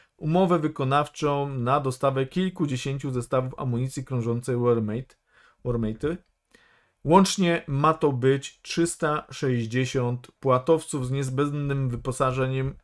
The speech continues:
które trafi do Wojska Polskiego jeszcze w tym roku, słuchajcie, czyli mają niecały miesiąc. E, nie wierzę w to, żeby nie wiedzieli, że trzeba będzie.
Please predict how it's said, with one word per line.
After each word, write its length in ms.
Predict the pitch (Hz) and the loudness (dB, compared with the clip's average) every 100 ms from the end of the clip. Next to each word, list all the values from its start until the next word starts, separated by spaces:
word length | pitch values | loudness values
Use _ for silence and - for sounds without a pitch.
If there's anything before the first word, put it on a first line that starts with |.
| _ | _
które 340 | - - 190 | -8 2 2
trafi 400 | 175 123 123 135 | 4 0 -2 -4
do 340 | 127 127 131 139 | 0 4 4 2
Wojska 440 | 117 110 110 123 117 | 0 -2 -2 -4 -2
Polskiego 600 | 123 117 - 127 160 170 - _ - | -2 -6 -4 2 2 2 -10 _ -4
jeszcze 500 | 123 151 170 - 151 | 4 6 6 4 -2
w 80 | - | 0
tym 180 | 151 | 0
roku, 260 | 143 135 135 | 2 0 -6
słuchajcie, 360 | - 117 104 107 | -4 -2 -2 -8
czyli 260 | - 151 | -6 -4
mają 240 | 151 147 147 | 0 0 0
niecały 400 | 139 147 147 135 | -2 2 2 2
miesiąc. 580 | 151 143 131 143 - _ - - - - | 0 -2 -4 -4 -10 _ -20 -20 -20 -12
E, 200 | 131 127 | -6 -4
nie 140 | 131 135 | -2 0
wierzę 200 | 135 127 | 0 0
w 40 | |
to, 140 | 139 | -2
żeby 400 | 123 120 120 123 123 _ _ | -2 0 0 -2 -4 _ _
nie 240 | - 123 135 | -4 -2 0
wiedzieli, 380 | 131 135 135 120 | 0 0 0 -2
że 120 | 117 | -4
trzeba 280 | 131 113 107 | -4 -2 -2
będzie. 420 | 104 101 135 | -2 -4 -4